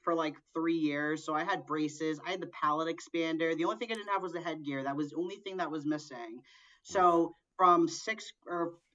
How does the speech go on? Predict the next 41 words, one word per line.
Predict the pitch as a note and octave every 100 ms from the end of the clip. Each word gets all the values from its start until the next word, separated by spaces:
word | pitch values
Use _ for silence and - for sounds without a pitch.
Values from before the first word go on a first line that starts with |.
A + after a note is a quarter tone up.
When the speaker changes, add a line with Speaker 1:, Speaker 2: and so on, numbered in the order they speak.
| _
Speaker 1:
end | G3 A3
of | A3+
fifth | G#3 G3 -
grade, | E3 E3 D#3
beginning | D#3 E3+ F3+
of | F#3
sixth | - F3+ -
grade, | E3 D#3 D3 C3+
right | D#3+ E3+
before | F3 - E3+
my | E3 D#3
senior | - E3 D#3+
year | D#3 D3+
of | D3+
high | D3+
school | D3 - C3 A#2 A2+
or | C#3+ C#3
my | C#3 C3+ C#3
freshman | G3 - D#3+
year | C#3
of | C3+
high | B2+
school, | A#2+ - A#2+ A#2+ A#2+ - _ _
I | D3
had | D#3+ C#3
braces. | D#3+ D#3 D#3 D3+
I | D3
had | D3 D3
the | C#3+
whole | D3+ D3+
nine, | D3+ D3 D3
the | C#3+
elastics. | C#3 C#3+ C#3+ - D#3 D3+ - _ _ _ _ -
And | F3 F3+
you | A#3
would | A#3 -
think | A#3 B3+ A3 G#3 -
that | F#3+ F#3+
after | F#3+ F#3+ F3
that | F#3+ G#3
experience, | G3 - E3+